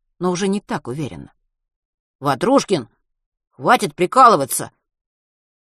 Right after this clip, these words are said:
Олег Денисович, вы здесь?» Он достал из кармана фонарик и посветил на пустой порог,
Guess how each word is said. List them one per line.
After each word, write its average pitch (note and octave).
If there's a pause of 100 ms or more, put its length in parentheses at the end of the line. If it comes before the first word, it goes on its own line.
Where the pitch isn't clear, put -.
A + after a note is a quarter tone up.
(160)
Олег C4+
Денисович, D#4
вы A3
здесь?» D4 (1160)
Он C4
достал D3
из C#3
кармана C#3+
фонарик C#3 (280)
и G3
посветил D#3+
на D3
пустой D3
порог, D3